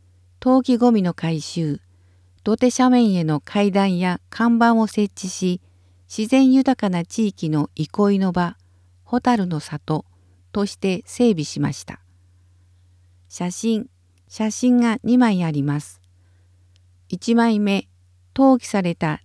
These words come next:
大量のゴミを回収。二枚目、ホタルの里の看板設置。写真終わり。丸二、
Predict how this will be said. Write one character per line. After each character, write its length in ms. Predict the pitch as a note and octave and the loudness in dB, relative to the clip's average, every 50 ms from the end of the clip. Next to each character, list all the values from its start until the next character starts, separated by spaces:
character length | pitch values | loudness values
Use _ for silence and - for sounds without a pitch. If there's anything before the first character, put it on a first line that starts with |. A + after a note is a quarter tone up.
| _ - | _ -8
大 260 | - A3+ A#3 A#3+ A3+ | -2 0 2 2 4
量 220 | A3+ A#3+ A#3 A#3 | 4 4 4 4
の 140 | A3+ A3+ G#3+ | 2 2 0
ゴ 160 | F#3 F#3+ G3 | 0 0 0
ミ 140 | G#3 G#3+ G#3+ | 2 2 2
を 120 | F#3+ F3 D#3 | 0 -2 -4
回 300 | - - E3 E3 D3+ C#3+ | -4 -6 -6 -4 -4 -6
収。 520 | - - - D3+ D3 C#3+ C#3+ D3 E3 - _ _ _ _ _ _ _ _ _ _ _ _ _ _ _ _ _ _ _ | -8 -8 -6 -4 -4 -4 -4 -6 -8 -12 _ _ _ _ _ _ _ _ _ _ _ _ _ _ _ _ _ _ _
二 140 | - G3 G#3 | -4 -2 0
枚 280 | G#3+ G#3 G#3 G#3 G3 F#3+ | 2 2 2 0 0 -2
目、 260 | F#3+ F#3 F#3 - - _ _ _ _ _ _ _ _ _ | -2 -2 -2 -4 -6 _ _ _ _ _ _ _ _ _
ホ 160 | _ A#3+ B3 | _ -6 -2
タ 160 | - C4 B3 | 0 0 2
ル 100 | B3 A3+ | 2 2
の 140 | G3 F#3 F3+ | 0 0 -2
里 480 | - - D#3+ - - D#3+ D#3 D3 - _ _ _ - | -2 -4 -6 -4 -4 -4 -4 -4 -4 _ _ _ -6
の 260 | F3 F#3 F#3 - - _ | -4 -2 -2 -4 -6 _
看 240 | - G#3+ A#3 A#3 A3+ | -6 -2 0 0 2
板 260 | A3 A3 A3 G#3+ G#3 | 2 2 0 0 -2
設 240 | - - F3 E3 - _ _ | -2 -4 -6 -6 -6 _ _
置。 240 | - D#3+ D3 - - _ _ _ _ _ _ _ _ _ _ _ _ _ _ _ _ _ _ _ _ | -8 -6 -6 -6 -8 _ _ _ _ _ _ _ _ _ _ _ _ _ _ _ _ _ _ _ _
写 240 | _ - - F3+ F#3 | _ -8 -6 -6 -6
真 300 | - - A3 A3 G#3 - - _ - | -4 -4 -2 -2 -2 -4 -8 _ -6
終 240 | D#3+ D#3 D3+ D3 | -4 -2 -2 -2
わ 60 | D3 C#3+ | -2 -4
り。 200 | D3 C#3 - - _ _ _ _ _ _ _ _ _ _ _ _ _ _ _ _ _ _ _ _ _ _ _ _ _ _ _ _ _ _ _ _ _ _ _ - | -4 -6 -8 -10 _ _ _ _ _ _ _ _ _ _ _ _ _ _ _ _ _ _ _ _ _ _ _ _ _ _ _ _ _ _ _ _ _ _ _ -2
丸 400 | F3+ F3+ G3 G#3 G3+ A3+ A3+ A3 | 0 2 2 2 2 2 2 2
二、 280 | G#3+ A3 G#3+ G3+ - | 2 2 0 -2 -4